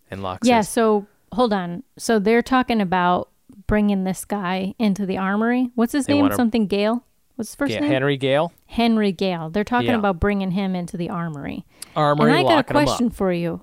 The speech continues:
Speaker 2: okay? I got
Speaker 1: Okay.
Speaker 2: a Velociraptor question for you.
Speaker 1: Velociraptor question?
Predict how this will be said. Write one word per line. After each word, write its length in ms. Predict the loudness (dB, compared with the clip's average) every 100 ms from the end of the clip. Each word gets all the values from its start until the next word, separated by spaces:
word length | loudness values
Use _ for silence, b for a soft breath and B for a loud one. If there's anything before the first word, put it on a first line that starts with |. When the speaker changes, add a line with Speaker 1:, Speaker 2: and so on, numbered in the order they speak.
| -10
Speaker 2:
okay? 220 | -2 -2
I 20 |
got 180 | 2 0
Speaker 1:
Okay. 120 | 2
Speaker 2:
a 160 | 2 4
Velociraptor 960 | 4 0 -2 0 2 0 -2 -2 -2 0
question 460 | 0 0 0 0
for 180 | 2 0
you. 260 | 0 -2 -4 _ _
Speaker 1:
Velociraptor 840 | -4 0 0 -2 -2 -2 -2 -4
question? 520 | -2 -2 -2 -8 -8